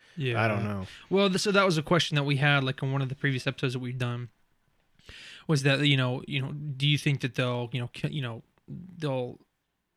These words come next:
Speaker 2: have him die off or whatever in the series, i-, or they'll have him go off and do his own thing and kinda ride him out type thing,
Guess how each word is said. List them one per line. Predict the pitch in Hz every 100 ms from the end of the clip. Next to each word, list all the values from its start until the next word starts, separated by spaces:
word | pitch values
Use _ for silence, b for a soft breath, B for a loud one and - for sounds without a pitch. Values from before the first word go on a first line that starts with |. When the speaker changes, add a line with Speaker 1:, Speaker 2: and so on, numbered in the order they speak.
| _ _ _ -
Speaker 2:
have | 143 160
him | 151 143
die | 135 135
off | 135 135 -
or |
whatever | 131 127 123
in | 123 131
the | 123
series, | - 131 127 123 123 127 -
i-, | -
or | 131 135
they'll | 123 123
have | - 131 127
him | 123
go | 127 127
off | 127
and | -
do | 127
his | 127
own | 127 127
thing | - 170 131 127 127
and | 123
kinda | 127 123
ride | 127 127 127
him | 127
out | 123 131
type | - 127 123
thing, | 131 127 123